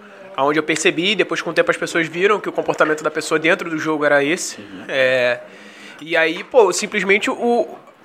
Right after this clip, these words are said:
Speaker 1: Eu saí de lá como um, pô, marrento, tava fortão. eu
Speaker 2: Saiu,
Speaker 1: até, eu até
Speaker 2: saiu como marrento?
Speaker 1: As pessoas estiveram naquela, naquela briga, né?
Speaker 2: Uhum.
Speaker 1: Porque a pessoa também foi malandra, ela sentou, né?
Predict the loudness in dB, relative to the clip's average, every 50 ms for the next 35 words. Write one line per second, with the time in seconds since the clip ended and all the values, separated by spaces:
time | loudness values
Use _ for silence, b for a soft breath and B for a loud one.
0 | -4 -2 0 2 2 2 2 2 2 2 2 2 2 0 -4 -2 0 0 0 0
1 | 0 -2 -4 -4 0 2 4 4 4 4 0 -6 -16 -20 -20 -20 -20 -18 -18 -18
2 | -8 -4 -2 -2 0 0 0 0 0 0 -2 -6 -2 2 2 2 2 2 0 -2
3 | -2 0 0 0 2 2 4 2 2 4 4 2 2 2 0 0 0 0 2 2
4 | 2 2 2 0 -4 -4 0 0 2 2 2 0 -2 -4 -8 -12 -12 -14 -20 -20
5 | -20 -20 -16 -14 -12 -8 -6 -2 -2 -2 -2 -2 0 2 4 4 4 2 -2 -2
6 | 0 2 4 4 2 2 -2 -4 -2 0 2 2 2 2 0 -4 -10 -20 -20 -20
7 | -20 -20 -20 -20 -20 -20 -14 -8 -2 0 0 0 2 0 0 0 0 -2 -4 -6
8 | -10 B -20 B B B B B B B 0 0 0 0 0 0 0 0 0 -2
9 | -2 -2 2 4 4 4 4 2 0 0 0 0 0 0 2 2 0 0 0 0
10 | 0 0 0 -2 -6 -14 _ _ _ _ _ _ _ _ _ _ _ _ -8 -2
11 | 0 2 2 2 0